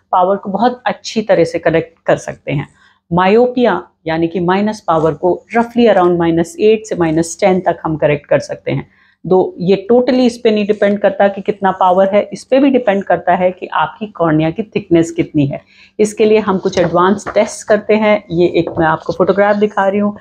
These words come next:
इसको कहते हैं pentacam। बहुत ही एडवांस टेक्निक्स होती हैं, मशीन्स होती हैं जो आपके कॉर्निया की थिकनेस और उसकी शेप को सबको असेस कर लेती हैं, जिससे पता लग जाता है कि आपका actually कितना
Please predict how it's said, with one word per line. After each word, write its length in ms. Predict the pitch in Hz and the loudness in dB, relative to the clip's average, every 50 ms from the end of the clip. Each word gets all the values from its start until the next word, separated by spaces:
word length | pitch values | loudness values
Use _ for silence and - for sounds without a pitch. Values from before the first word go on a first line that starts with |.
| - _ _ _ - | -16 _ _ _ -16
इसको 200 | - - - 180 | -14 -8 -4 -2
कहते 260 | 170 170 165 170 - 165 | 0 0 0 2 2 0
हैं 140 | 165 156 - | 0 0 0
pentacam। 580 | 202 202 202 202 208 208 202 202 196 196 202 190 | 0 0 2 2 0 0 2 0 0 0 0 -2
बहुत 280 | 180 - 226 220 226 | -2 0 -2 -2 -2
ही 120 | 226 - - 175 | -4 -4 -4 -4
एडवांस 480 | 170 165 170 160 165 170 180 - - - | -4 -2 0 0 0 0 -2 -4 -6 -4
टेक्निक्स 460 | 180 175 - - 196 214 208 208 - 208 | -4 -4 -2 0 0 0 0 0 0 -2
होती 280 | 202 - - 202 202 | -2 0 0 0 0
हैं, 200 | 190 208 196 196 196 - - - - - - - 170 | 2 2 0 -2 -2 -6 -12 -16 -18 -16 -6 -2 -2
मशीन्स 440 | 170 - - 226 240 247 233 233 | 0 0 2 4 4 4 4 2
होती 280 | 233 208 208 - 208 202 | 2 0 2 0 0 0
हैं 100 | 214 208 | 0 0
जो 120 | 202 180 180 | 0 2 2
आपके 260 | 165 160 165 - 196 | 2 2 0 -2 -4
कॉर्निया 360 | 190 - 185 175 175 175 175 175 | -2 0 0 2 4 4 2 2
की 100 | 175 170 - - | 0 -4 -8 -8
थिकनेस 460 | 233 233 - 214 214 214 214 208 202 - | -8 -8 -6 -4 -2 -2 -2 -2 -2 -4
और 80 | - | -4
उसकी 200 | 185 - - 196 | -4 -4 -6 -6
शेप 360 | 190 - - 233 220 220 220 - - | -6 -2 0 2 2 2 0 -2 -6
को 60 | 208 | -6
सबको 420 | 208 - - - - - 185 185 185 - - | -4 -6 -8 -6 -2 0 0 0 0 -2 -8
असेस 360 | - - - 233 247 240 - | -6 -2 0 0 0 0 0
कर 180 | - 240 226 | 0 0 2
लेती 280 | 220 214 208 208 220 208 | 2 0 0 0 0 0
हैं, 180 | 226 208 202 208 - - - _ _ - | 0 0 -2 -4 -8 -20 -20 _ _ -12
जिससे 180 | 185 - - | -8 -6 -6
पता 240 | - - 185 202 190 | -4 -2 0 2 2
लग 200 | 190 190 180 165 | 4 2 2 2
जाता 280 | - 160 160 156 170 170 | 2 2 2 2 2 0
है 80 | 175 | 0
कि 120 | 170 180 175 | 2 2 2
आपका 320 | 165 - - - - - - | 0 0 0 -4 -4 -4 -6
actually 520 | - - _ - - 247 233 233 233 233 - | -10 -14 _ -6 -4 -2 0 0 0 -2 -4
कितना 300 | 185 175 - 175 170 | -8 -6 -4 -4 -4